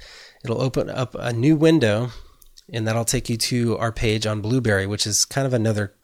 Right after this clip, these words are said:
uh, podcasting community type of thing. Once you get there, um,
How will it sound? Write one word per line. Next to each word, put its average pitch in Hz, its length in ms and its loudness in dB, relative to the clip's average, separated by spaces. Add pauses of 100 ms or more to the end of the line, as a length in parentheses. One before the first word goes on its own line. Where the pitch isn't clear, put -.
uh, 101 200 -4
podcasting 113 580 -4
community 110 560 -4
type 101 240 -4
of 98 80 -8
thing. 95 320 -10 (960)
Once 139 260 2
you 147 60 0
get 143 160 2
there, 139 420 0 (500)
um, 107 440 -2